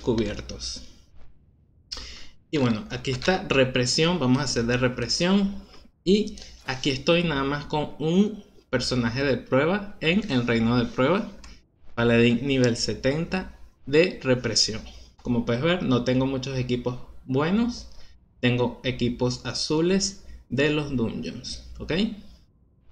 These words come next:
Tengo, no tengo nada especial. Y tú solo, ah, eh, cuando sales de nivel setenta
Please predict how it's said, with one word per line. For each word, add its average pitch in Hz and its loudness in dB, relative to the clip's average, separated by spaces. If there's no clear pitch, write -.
Tengo, 131 0
no 123 0
tengo 147 -2
nada 127 2
especial. 139 -2
Y 185 6
tú 151 0
solo, 165 0
ah, - -8
eh, 120 2
cuando 127 4
sales 127 0
de 127 4
nivel 117 4
setenta 175 -2